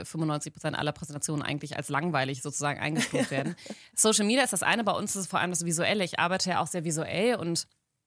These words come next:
Speaker 1: viele Präsentationen gelten dann immer als gut, wenn sie halt schön aussehen und eine schöne
Speaker 2: Mhm.
Speaker 1: Linienstruktur haben und clean sind sozusagen. Aber dass man eigentlich, dass es eigentlich viel wichtiger ist, was man sagt, äh, das wird, wird oft unter den Tisch gekehrt, das stimmt.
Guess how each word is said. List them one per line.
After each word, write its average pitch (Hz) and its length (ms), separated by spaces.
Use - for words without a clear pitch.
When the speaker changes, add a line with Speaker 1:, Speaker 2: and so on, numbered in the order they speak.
Speaker 1:
viele 202 260
Präsentationen 185 600
gelten 170 240
dann 175 100
immer 170 140
als - 180
gut, 185 220
wenn 170 120
sie 165 120
halt 156 100
schön 165 180
aussehen 208 480
und 170 160
eine 156 120
schöne 165 560
Speaker 2:
Mhm. 175 40
Speaker 1:
Linienstruktur 220 1080
haben 196 380
und 165 200
clean 226 440
sind 240 240
sozusagen. 220 640
Aber 180 200
dass 175 160
man 170 100
eigentlich, 170 240
dass 190 120
es 156 60
eigentlich 190 360
viel 165 140
wichtiger 165 280
ist, - 80
was 156 220
man 143 160
sagt, 127 420
äh, 151 140
das - 180
wird, - 320
wird 156 140
oft - 160
unter 151 120
den 139 60
Tisch 156 140
gekehrt, 131 300
das 143 100
stimmt. 139 320